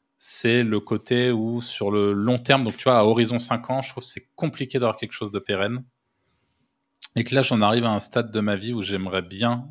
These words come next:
construire quelque chose de pérenne, même si l-, la réalité, c'est que, nos, par exemple, nos,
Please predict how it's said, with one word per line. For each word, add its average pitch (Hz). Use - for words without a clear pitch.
construire -
quelque 98
chose 101
de 95
pérenne, 104
même 117
si 120
l-, 104
la 104
réalité, 110
c'est 120
que, -
nos, 110
par 107
exemple, 117
nos, 95